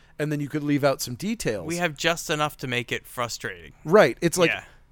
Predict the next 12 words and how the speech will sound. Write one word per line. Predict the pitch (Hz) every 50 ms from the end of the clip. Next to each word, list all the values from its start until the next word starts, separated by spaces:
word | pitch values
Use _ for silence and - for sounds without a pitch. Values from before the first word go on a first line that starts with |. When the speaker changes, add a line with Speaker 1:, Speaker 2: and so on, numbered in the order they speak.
| - -
Speaker 1:
everyone's | 196 180 202 202 185 170 143
like, | 156 143
"Oh, | 165 190 175 147
Lovecraft | 139 147 165 185 165 - 170 147 135 - -
doesn't | 160 151 139 139 131 - -
show | - - - - 185 170
you | 165 160 151 143 139
all | 131 123 123
the | 123 131
blah, | 120 147 135
blah, | 127 131
blah." | 127 147 151 127 98